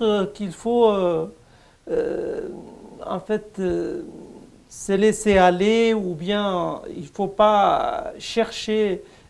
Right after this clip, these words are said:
de ruses ou de subterfuges pour, euh, euh, contourner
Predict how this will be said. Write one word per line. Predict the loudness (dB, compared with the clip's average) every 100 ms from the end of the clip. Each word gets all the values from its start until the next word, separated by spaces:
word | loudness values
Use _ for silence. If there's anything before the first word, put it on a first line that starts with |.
| -10
de | 2 4
ruses | 4 2 0 -2 -4 -6
ou | -6
de | -2 -2
subterfuges | -4 -10 -6 -8 -6 -4 -2 -2 -4
pour, | -6 -4 -2 0 -2 2
euh, | 2 2 -2 -12 -20 _ -10
euh, | -2 2 2 0 -4
contourner | -2 0 -2 -4 -2 0 2 2 0